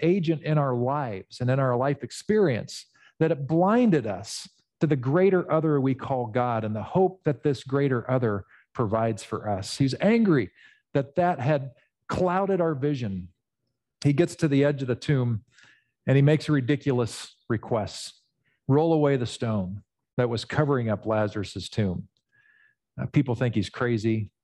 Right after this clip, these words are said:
but they've learned to kind of roll with Jesus by this point 'cause he does crazy. <laughs>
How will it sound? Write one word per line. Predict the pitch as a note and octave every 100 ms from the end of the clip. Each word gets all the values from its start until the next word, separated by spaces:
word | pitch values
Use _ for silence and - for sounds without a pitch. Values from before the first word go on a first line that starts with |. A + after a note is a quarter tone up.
| _
but | A#2
they've | B2 B2
learned | B2 C#3+ C3+
to |
kind | B2 C3+
of | A2
roll | A#2 A#2
with | G#2
Jesus | F#2 A2 G#2 F#2
by | E2+ F#2+
this | F#2+ F#2
point | - G2+ -
'cause | G2+
he | A2
does | A2 G2+
crazy. | - G#2 F#2+ F#2+ G2+ _ _ _
<laughs> | E3+